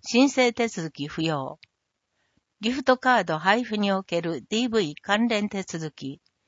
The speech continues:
配布対象に関して、配偶者からの暴力により、住民票を移すことができない人で、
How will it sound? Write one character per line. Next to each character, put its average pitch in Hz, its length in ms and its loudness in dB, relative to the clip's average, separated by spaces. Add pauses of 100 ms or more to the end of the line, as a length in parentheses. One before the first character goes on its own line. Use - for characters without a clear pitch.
(640)
配 269 240 4
布 262 140 -2
対 254 240 2
象 175 240 0
に 151 160 -2
関 185 260 -2
し - 140 -8
て、 139 240 -6 (400)
配 247 240 2
偶 262 180 0
者 190 160 -4
か 170 160 -4
ら 156 100 -2
の 147 200 -2
暴 214 220 2
力 214 260 -4
に 156 140 0
よ 151 120 -2
り、 143 240 -8 (340)
住 233 240 2
民 254 280 4
票 214 280 2
を 185 140 -2
移 254 160 -6
す - 100 -8
こ 247 140 0
と 214 140 -2
が 160 120 -2
で 175 140 -6
き 220 140 -4
な 208 160 0
い 185 60 -6
人 143 280 -6
で、 143 220 -8